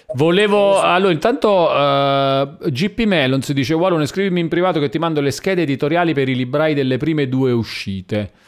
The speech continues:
Ehm, non ho capito bene a cosa ti riferisci, G P Melons, però gra-, <laughs> grazie intanto. E mandamele, ma, cioè, no, non so cosa sia. Se è una roba interessante, manda pure, anche qua su Twitch, se vuoi.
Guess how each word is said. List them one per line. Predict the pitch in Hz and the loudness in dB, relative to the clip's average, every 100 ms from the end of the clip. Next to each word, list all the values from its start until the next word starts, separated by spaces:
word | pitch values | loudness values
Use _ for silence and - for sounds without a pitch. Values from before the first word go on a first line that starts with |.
| _ _ - - | _ _ -20 -6
Ehm, | 143 139 139 135 135 131 131 139 - | 0 2 2 2 2 0 0 -2 -4
non | 170 175 | -2 0
ho | 185 | 0
capito | - 165 151 151 | 0 0 0 -2
bene | 120 139 143 147 | 0 0 2 0
a | 139 131 123 | 2 2 0
cosa | - 127 | -2 -2
ti | 127 | -2
riferisci, | 131 165 165 - | -2 -2 -4 -4
G | 120 131 | -4 -6
P | - | -4
Melons, | 175 170 127 120 - 139 - | 0 0 0 -2 -2 -4 -2
però | 220 208 127 | 0 2 2
gra-, | 127 185 180 156 | 0 0 0 0
<laughs> | |
grazie | 156 185 - - - 165 | -2 -2 -4 -6 0 0
intanto. | 165 131 135 143 160 165 165 160 - - - - | 2 0 0 0 0 0 0 0 -6 -20 -16 -2
E | 165 175 170 165 160 156 | 2 2 4 2 2 0
mandamele, | 175 220 208 170 156 151 143 127 | 0 0 0 0 2 2 0 -2
ma, | 143 151 156 139 | -4 -2 -2 -2
cioè, | 175 151 | -2 0
no, | 160 | 0
non | 175 196 | 0 0
so | 196 208 | 0 0
cosa | 180 175 156 147 139 135 | 0 0 2 2 2 0
sia. | - 123 113 117 | -2 -2 0 0
Se | 127 202 | -2 -2
è | |
una | 190 | 0
roba | 185 180 165 | 0 2 0
interessante, | 160 156 151 151 180 180 175 139 131 127 120 117 113 113 | -2 -2 -2 -2 -4 -2 0 0 2 2 2 2 2 0
manda | 117 151 160 165 | 0 -2 0 -2
pure, | 156 156 160 165 | 0 0 2 2
anche | 151 170 | 0 -2
qua | 160 160 | -2 -2
su | 135 135 | 0 -2
Twitch, | 143 123 98 - | 0 -2 -2 -6
se | 101 120 | -4 -4
vuoi. | 117 156 202 | -2 0 0